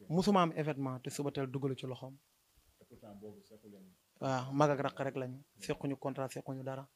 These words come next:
Speaker 1: Ba si sama grand théâtre bi mujj ak Kandji production, ma koy nuyuwaale bu baax, suma frère.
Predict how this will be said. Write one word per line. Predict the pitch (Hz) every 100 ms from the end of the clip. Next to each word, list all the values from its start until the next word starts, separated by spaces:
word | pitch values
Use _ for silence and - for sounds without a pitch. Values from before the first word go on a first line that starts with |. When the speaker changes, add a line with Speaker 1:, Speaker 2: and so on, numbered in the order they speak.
| _ - - - - _ _ -
Speaker 1:
Ba | 220
si | 165
sama | - 165
grand | 156 160 156
théâtre | 156 143 139
bi | 139
mujj | 143 131 151 147
ak | - 113
Kandji | 151 143 135
production, | 143 135 131 131
ma | 131
koy | 135 139
nuyuwaale | 139 135 127
bu | 127
baax, | 131 147 -
suma | 135
frère. | 131 135 135